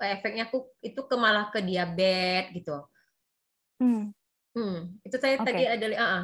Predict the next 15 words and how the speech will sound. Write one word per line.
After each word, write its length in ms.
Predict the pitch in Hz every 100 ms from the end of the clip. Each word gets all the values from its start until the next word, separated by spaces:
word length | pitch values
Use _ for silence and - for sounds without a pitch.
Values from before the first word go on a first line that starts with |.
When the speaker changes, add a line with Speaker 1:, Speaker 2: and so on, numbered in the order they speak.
| 180
Speaker 1:
kan 160 | 233
kok 160 | 208 240
bisa 160 | 254 269
Speaker 2:
Karena 160 | 262
Speaker 1:
nyambung 240 | 262 - 262
ke 60 |
Speaker 2:
penyakitnya 320 | 247 247 247 226
Speaker 1:
diabetes 320 | 240 247 254
gitu 220 | 170 170
Speaker 2:
gitu 120 | 170 185
Speaker 1:
kan? 60 | 214
Speaker 2:
ya. 40 |
Speaker 1:
Ah, 120 | 226
ah. 200 | 202 185 180 - _ _ _ _ _ - - _ - - - -
Speaker 2:
Saya 240 | 233 247